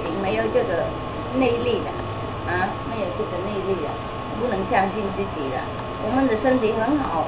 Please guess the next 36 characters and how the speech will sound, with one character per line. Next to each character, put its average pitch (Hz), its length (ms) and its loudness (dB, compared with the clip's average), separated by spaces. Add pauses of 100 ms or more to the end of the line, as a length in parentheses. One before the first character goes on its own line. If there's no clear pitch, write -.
它 247 120 6
可 247 100 4
以 226 320 2
自 247 160 -2
己 180 240 -2
治 180 80 -2 (140)
病。 220 180 4 (720)
嗯， - 160 -4 (320)
很 220 120 2
多 247 280 6
今 247 100 0 (100)
天 226 200 0
很 202 240 2
多 196 240 2
那 214 80 -2
个， 165 320 0
呃， 143 480 -2 (160)
doctor、 196 400 2 (360)
博 165 200 0
士 - 240 0
啊， 185 160 6
那 180 80 0 (1040)
医 156 180 -2
生 220 220 4
啊， 160 160 2 (240)
他 233 80 0
们 214 160 0
也 190 160 2
知 202 160 -2
道 190 160 8
了， - 80 4 (160)
他 214 160 0
们 214 80 0 (240)
好-， - 240 -2
好 190 160 2
像 208 80 2